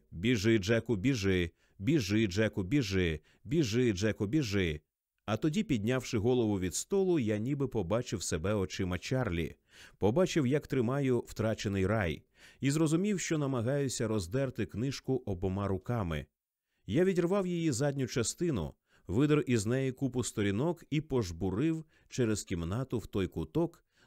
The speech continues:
де вже лежали розбиті платівки. Я залишив їх лежати там, і їхні білі язики сміялися, бо я не міг зрозуміти, про що вони мені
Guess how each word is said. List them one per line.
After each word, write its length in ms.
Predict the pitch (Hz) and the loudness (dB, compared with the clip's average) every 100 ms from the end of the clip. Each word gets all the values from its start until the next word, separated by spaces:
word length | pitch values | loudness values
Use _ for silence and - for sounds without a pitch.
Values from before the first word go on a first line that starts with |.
| - | -4
де 180 | 156 | -2
вже 200 | 180 143 | 0 0
лежали 500 | 156 127 92 135 147 | 0 0 0 0 0
розбиті 480 | 123 107 82 95 - | 0 -2 -2 -4 -4
платівки. 640 | 85 110 - 120 - 82 71 _ _ _ _ - | -2 -2 -2 -4 -2 -4 -4 _ _ _ _ -4
Я 180 | 107 | -2
залишив 440 | 156 175 202 - 170 | 0 0 -2 -2 -2
їх 160 | 170 | 0
лежати 440 | 143 143 139 131 139 | 0 0 0 -2 -4
там, 420 | - 160 90 71 _ _ _ | -2 0 0 -4 _ _ _
і 160 | - 98 | 0 2
їхні 320 | 123 - 117 | 2 0 -2
білі 280 | 95 117 113 | 0 0 0
язики 400 | 98 98 - 123 | 0 -2 -4 -4
сміялися, 840 | - 87 80 107 127 87 - 90 - _ _ - | -4 -4 -2 -4 -4 -4 -6 -8 -10 _ _ -12
бо 160 | 76 90 | -2 0
я 160 | 95 | 2
не 120 | 98 95 | 2 2
міг 160 | 117 | 0
зрозуміти, 600 | 87 101 95 95 131 - | 0 0 2 0 0 -2
про 180 | 98 104 | 0 0
що 280 | 98 - 160 | -2 -2 -2
вони 220 | 151 151 | 0 0
мені 420 | 139 113 104 117 | 0 0 -2 -2